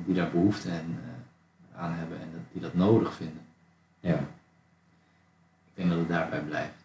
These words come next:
Speaker 1: Ik,
Speaker 2: Ja.
Speaker 1: eh, ik ben zelf niet, niet gelovig. Maar
Speaker 2: Nee.
Speaker 1: goed, wat, wat is het dan na de dood, Robin?
Speaker 2: Ja, oh, dat vind ik een interessante vraag die je stelt. Want,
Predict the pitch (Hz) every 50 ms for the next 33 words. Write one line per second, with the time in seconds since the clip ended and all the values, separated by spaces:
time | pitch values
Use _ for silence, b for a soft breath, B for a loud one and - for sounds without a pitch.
0 | _ _ _ _ _ - - 90 87 87 90 87 - 85 85 - - - - 85
1 | 85 - - 87 85 82 - - 85 85 - - - - 85 87 87 - - -
2 | 87 90 87 87 - - - - _ _ _ _ _ _ _ _ _ _ _ _
3 | _ _ _ _ _ _ _ _ _ _ _ _ _ _ _ _ _ _ _ _
4 | _ _ 120 123 123 110 101 90 85 85 - - - - 101 95 - 98 98 101
5 | 90 95 92 90 87 82 85 85 87 90 90 87 87 82 85 92 95 90 87 -
6 | - - - - - - _ _ _ _ _ _ _ _ _ _ _ _ _ -
7 | 101 92 85 73 - - - - 135 139 135 135 123 110 - 135 - 131 151 -
8 | 147 135 160 151 143 135 - - - - 143 - 127 123 120 - - - - -
9 | 101 98